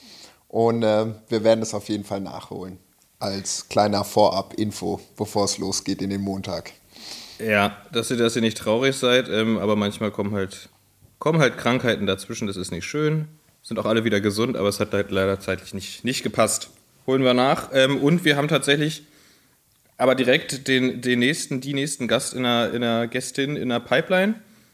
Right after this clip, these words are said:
Speaker 2: Äh, freue ich mich sehr drauf, sagen wir noch nicht, wer es ist. Aufnahme ist, äh,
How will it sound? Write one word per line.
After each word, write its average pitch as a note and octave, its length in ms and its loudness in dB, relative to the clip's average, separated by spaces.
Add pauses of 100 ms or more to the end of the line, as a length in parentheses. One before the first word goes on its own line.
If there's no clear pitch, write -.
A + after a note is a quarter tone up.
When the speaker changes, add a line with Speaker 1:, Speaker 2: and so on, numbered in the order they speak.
(120)
Speaker 2:
Äh, B2+ 200 2
freue C#3 220 2
ich D#3+ 40 2
mich E3+ 160 2
sehr D#3+ 120 0
drauf, D3 260 -2
sagen C3 180 2
wir C#3 60 2
noch C3+ 80 2
nicht, C#3+ 160 -2
wer C3 60 0
es B2+ 100 -8
ist. - 440 -6
Aufnahme D3+ 520 0
ist, - 400 -2
äh, C3+ 400 0